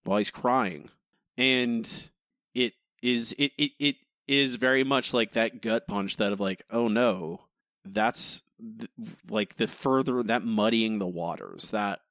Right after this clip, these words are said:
what is, who is Cole? What is he going to do? And how, like, how dark can this go?" And that's the stuff that, that's why, like, it's,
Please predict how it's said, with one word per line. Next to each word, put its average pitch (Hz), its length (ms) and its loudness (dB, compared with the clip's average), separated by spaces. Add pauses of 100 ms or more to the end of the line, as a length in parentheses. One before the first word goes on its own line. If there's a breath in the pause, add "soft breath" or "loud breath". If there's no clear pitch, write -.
(380)
what 107 340 0
is, 110 320 0
who 151 200 4
is 160 220 2
Cole? 147 460 4
What 117 200 2
is 117 260 2
he 127 100 2
going 117 220 2
to 110 100 2
do? 117 420 2 (460 soft breath)
And 104 680 -2 (480)
how, 110 600 0 (180)
like, 113 260 -2 (160)
how 139 320 0
dark 113 400 0
can 104 300 -2
this 98 240 2
go?" 85 440 -8 (1500 soft breath)
And 104 760 -2 (440)
that's 123 340 0
the 127 120 0
stuff - 260 -2
that, 131 200 0
that's 143 320 -2
why, 170 240 2
like, 120 280 -2
it's, - 400 -4